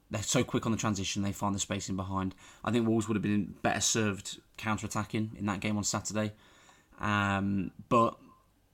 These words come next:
at the same time, you have to almost respect it in some ways, really,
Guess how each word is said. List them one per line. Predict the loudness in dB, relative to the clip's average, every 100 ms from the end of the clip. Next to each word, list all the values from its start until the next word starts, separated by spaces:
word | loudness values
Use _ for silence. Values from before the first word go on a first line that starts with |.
| _
at | -6
the | 0
same | 0 2
time, | 2 2 0 -2 -14 _ _ _ _ _ _ _ _
you | -2
have | -2 0
to | -2 2
almost | 2 2 2
respect | 0 0 -4 -6
it | -4
in | -2
some | 0 0
ways, | 0 -2
really, | -2 0 -2